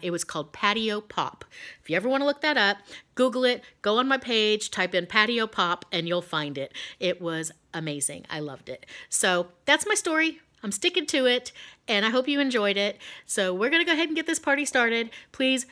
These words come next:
drop me a little happy dance gift down in the bottom. I wanna make sure you've seen my post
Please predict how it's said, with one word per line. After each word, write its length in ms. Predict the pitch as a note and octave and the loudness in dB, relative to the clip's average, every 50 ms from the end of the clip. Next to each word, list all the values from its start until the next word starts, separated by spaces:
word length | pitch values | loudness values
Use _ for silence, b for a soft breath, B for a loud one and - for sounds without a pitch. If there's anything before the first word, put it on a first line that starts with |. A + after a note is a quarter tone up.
| B _ | B _
drop 260 | - - G#3+ G#3+ - | 0 2 2 2 2
me 140 | - C4+ C#4 | 2 2 2
a 60 | C#4 | 4
little 460 | C#4+ C#4 C4+ C#4 C4+ C4+ C4 C4+ C4+ B B B B | 4 4 4 4 4 4 4 2 0 B B B B
happy 280 | - - E4+ D#4+ E4 D4+ | 2 4 4 4 4 2
dance 480 | C#4+ C#4 C4+ C4+ C#4+ C#4+ - - - - A#3 | 2 2 2 2 0 0 -2 -2 -2 -4 -2
gift 300 | G#3+ B3 C4+ B3+ B3+ - | 2 2 4 2 2 0
down 200 | - A#3+ A#3 A#3+ | 0 2 2 2
in 60 | B3+ C4 | 2 2
the 60 | C4 | 2
bottom. 380 | B3+ A#3 A3 G#3 G#3+ A3+ B3 | 4 4 4 2 2 0 0
I 80 | B3 A#3 | -2 -2
wanna 180 | A3 A3+ A3 A3+ | -2 -2 0 0
make 160 | A3+ A3 - | -2 -2 -2
sure 160 | - - A3+ | -2 -2 -2
you've 220 | A3 A3+ A#3 A3 | 0 0 0 0
seen 280 | - - - A3 A3 A3+ | 0 0 0 0 0 0
my 140 | A3 A#3 B3 | -2 -2 -4
post 480 | - B3 A3+ G3+ G3+ A3+ A3+ - - | -4 -4 -2 -2 0 -2 -2 -4 -6